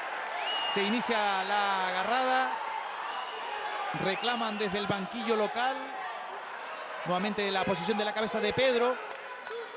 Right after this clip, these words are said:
Siguen transcurriendo los segundos, cincuenta por delante. Es verdad que Pedro se está moviendo, pero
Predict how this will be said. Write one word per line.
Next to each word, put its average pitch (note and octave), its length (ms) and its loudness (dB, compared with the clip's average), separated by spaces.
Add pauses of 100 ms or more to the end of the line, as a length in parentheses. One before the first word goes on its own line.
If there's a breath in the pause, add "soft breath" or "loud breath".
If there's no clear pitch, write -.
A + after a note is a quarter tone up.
(160)
Siguen G3 280 0
transcurriendo G#3 480 0
los G#3+ 100 2
segundos, A3 360 2
cincuenta A#3 500 2
por C4 160 4
delante. A#3+ 520 -2 (1700)
Es F#3 60 2
verdad G#3+ 200 2
que G#3+ 140 0
Pedro A3+ 260 4
se G3+ 100 0
está A3+ 140 0
moviendo, A#3+ 400 2
pero A#3+ 320 4